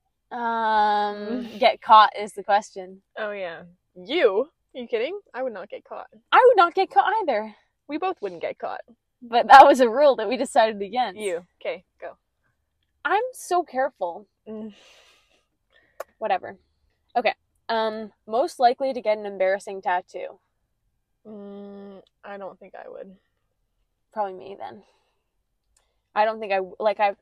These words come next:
Speaker 1: if I get tattoos, I'm gonna get meaningful ones, but
Speaker 2: I don't even know if I want a tattoo, though.
Speaker 1: I know, it's kind of hard 'cause I'm, I turned eighteen, well, I act-, I will in a, like, a week, which is the age for Mallory to tap me up. But, yeah.
Speaker 2: We'll see if you do.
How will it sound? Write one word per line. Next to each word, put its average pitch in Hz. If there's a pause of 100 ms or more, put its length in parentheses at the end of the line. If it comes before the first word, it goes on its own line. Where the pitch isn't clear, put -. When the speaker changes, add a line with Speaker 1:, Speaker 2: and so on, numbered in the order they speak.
(140)
Speaker 1:
if 220
I 247
get 226
tattoos, 233
I'm 214
gonna 208
get 196
meaningful 196
ones, - (100)
but 220 (180)
Speaker 2:
I 226
don't 247
even 220
know 190
if 190
I -
want -
a -
tattoo, - (100)
though. 208 (640)
Speaker 1:
I 226
know, 214
it's 214
kind 240
of 220
hard 214
'cause 202
I'm, 208
I 214
turned 226
eighteen, 226
well, 202
I 190
act-, 196
I 196
will 185
in 185
a, 190
like, 214
a 208
week, 196 (560)
which 214
is 196
the 190
age 254
for 196 (720)
Mallory 214
to 202
tap -
me 226
up. 233 (1300)
But, 185
yeah. -
Speaker 2:
We'll 220
see -
if 220
you 240
do. 247